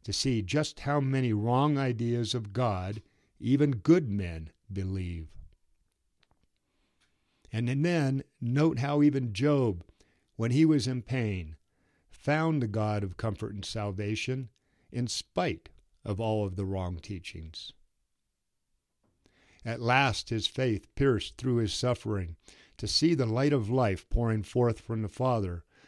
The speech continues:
as healing mercy and everlasting righteousness. John thought about these sayings in his heart for many days.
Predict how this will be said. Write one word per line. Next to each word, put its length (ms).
as 240
healing 440
mercy 580
and 220
everlasting 760
righteousness. 840
John 360
thought 280
about 300
these 240
sayings 500
in 100
his 160
heart 320
for 200
many 260
days. 560